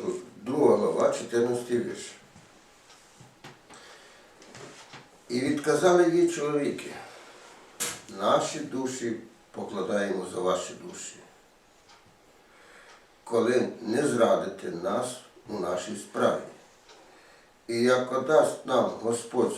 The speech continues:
цю землю, ми до тебе обер-, обернемось із добрістю і щирістю.'» Щоб зрозуміти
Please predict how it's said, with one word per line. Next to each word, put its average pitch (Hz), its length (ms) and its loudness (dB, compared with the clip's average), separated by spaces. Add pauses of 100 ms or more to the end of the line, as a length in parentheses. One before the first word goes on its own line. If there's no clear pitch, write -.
цю - 200 -2
землю, 165 500 0 (1200)
ми 113 400 0 (380)
до - 260 -6
тебе 135 360 0
обер-, 123 720 2
обернемось 120 840 4 (600)
із 147 160 -2
добрістю 113 1000 0 (160)
і 123 100 -8
щирістю.'» - 640 -10 (2500)
Щоб 123 280 -2
зрозуміти 98 580 -2